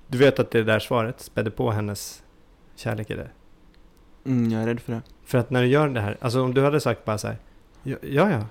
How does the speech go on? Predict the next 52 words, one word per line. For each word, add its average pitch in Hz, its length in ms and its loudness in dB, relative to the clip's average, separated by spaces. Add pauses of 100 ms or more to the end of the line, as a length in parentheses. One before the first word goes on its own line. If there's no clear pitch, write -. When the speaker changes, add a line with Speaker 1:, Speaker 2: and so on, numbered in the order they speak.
Speaker 1:
ja, 143 160 -4
ja, 117 200 -6
självklart." - 400 -10 (140)
Och 120 240 -8
gett 123 180 -6
en 117 60 -6
kram. - 160 -6 (100)
Den, 160 320 2 (200)
det 143 120 0
svaret 117 180 2
Speaker 2:
Mm. 113 100 0
Speaker 1:
är 120 40 0
ju 117 60 0
lite 117 180 -2
mer 117 120 -2
osäkrare, 113 560 -4
så 117 120 -8
här, 113 60 -2
"Ja, 113 100 -2
självklart." - 300 -8 (320)
Men 123 80 -4
när 120 80 4
du 131 60 2
säger 117 160 0
så 104 60 -2
här, 101 80 -4 (360)
"Ja, 101 680 -6
kom 117 280 -2
hit, 110 380 -2
va?" 107 140 0 (360)
Då 131 100 4
är 135 100 6
du, 123 160 4
andas 117 400 -2
ju 101 220 -4 (400)
en 117 380 -8
fadersgestalt 117 1200 -2 (100)
och 117 260 -4
en 110 120 -4
så 113 80 -4
här 101 220 -4 (380)
lite 113 340 -2 (260)
självsäker 123 920 -2
person. 101 300 -8 (160)
Vilket 117 280 -2
gör 107 120 2
att - 240 -8 (240)
det - 80 -8
blir 113 140 -2
väldigt 110 300 -2
mycket 110 160 -8
mer 104 240 -6